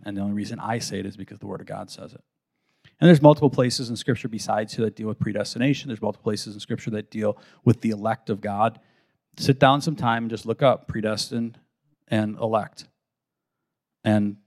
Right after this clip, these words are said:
tell me how many times it comes up. And it comes up multiple times. And I already just gave you the John passage, which says, "You're not saved by the will of man, you're saved by the will of God." So, and at the core of this whole idea, um,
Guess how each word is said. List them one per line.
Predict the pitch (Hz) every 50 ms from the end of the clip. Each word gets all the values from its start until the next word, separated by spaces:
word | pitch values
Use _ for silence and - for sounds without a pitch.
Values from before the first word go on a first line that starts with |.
| _ _ _ _
tell | - - 113 107
me | 107
how | 101 110
many | 107 107 101
times | - 117 110 101 104
it | -
comes | - 104 101 95
up. | 117 107 95 -
And | - -
it | 107 -
comes | - 131 127
up | 139 127
multiple | 120 120 110 110 123 156 156 - -
times. | - - 160 175 - - - _ - - _ _ _ _ _ _ _ _ _ _ _ _ _
And | - 117
I | 113
already | 117 127 123 113
just | 104 120 - - - _ _ -
gave | 135 143 151 135
you | 117
the | 104 104
John | 95 - 107 110 139 143
passage, | - - 104 101 - - - -
which | 113 107
says, | - - 123 113 110 -
"You're | - 120 127
not | 143 147 - -
saved | - 147 151 151 131 -
by | 117
the | 107 110
will | 110 117 113
of | 104 98
man, | 104 110 127 135 107
you're | 104
saved | 101 - - 110 98
by | 104
the | 101 101
will | 95 98 98
of | - -
God." | - - - - - - - _ _ _ _ _ _ _ _ _ _ _ _ _ _ _ _ _ _ _ _ _ _ _ - _ _ _ -
So, | - - 131 113 107 104 101 - _ _ _ _ _ _ _ _ _ _ _ _ _ _ _ _ - - _
and | - 139 147
at | 165 160
the | 160
core | 156 - - 190 202 214 180
of | - 131 123 117
this | 127 135 131 123 - - - -
whole | - 151 143 131 110
idea, | 123 117 117 107 120 120 113 110 104 98 - _ _ _ _ _ _ _ - - _ _ _ _ _ _ _ -
um, | - 123 117 113 110 110 104 101 -